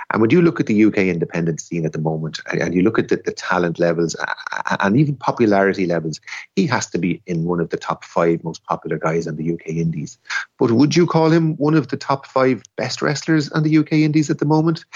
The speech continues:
I feel like he's kind of lost his way a little bit, a-, and he's doing this new gimmick with, with, with the mask and the, the darker gear and that kind of thing. I like that he's more hard-hitting. I like that he's getting more serious,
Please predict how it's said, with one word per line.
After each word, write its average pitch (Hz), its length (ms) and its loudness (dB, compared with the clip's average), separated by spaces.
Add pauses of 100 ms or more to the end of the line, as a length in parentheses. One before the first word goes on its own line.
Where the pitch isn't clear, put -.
(560)
I 143 60 2
feel 196 300 2
like 175 180 2
he's 165 180 0
kind 165 220 2
of 156 80 4
lost 143 260 0
his 123 140 0
way 120 220 4
a 110 40 6
little 107 220 2
bit, 92 240 0
a-, - 180 0
and 107 140 -2
he's 110 160 0
doing 151 220 2
this 131 180 0
new 127 160 2
gimmick 113 340 2
with, 117 120 2
with, 107 200 -2
with 101 220 0
the 98 180 4
mask 104 440 0
and 98 120 0
the, 87 80 2
the - 140 -4
darker 104 340 0
gear 101 320 4
and 104 120 0
that 101 180 -6
kind 104 140 0
of 98 180 -4
thing. 104 340 -2 (520)
I 107 80 4
like 110 420 4
that 131 140 2
he's 127 160 0
more 127 240 2
hard-hitting. 143 680 0
I - 80 0
like 95 280 0
that 139 100 0
he's 139 140 0
getting 139 240 2
more 131 140 4
serious, 131 540 2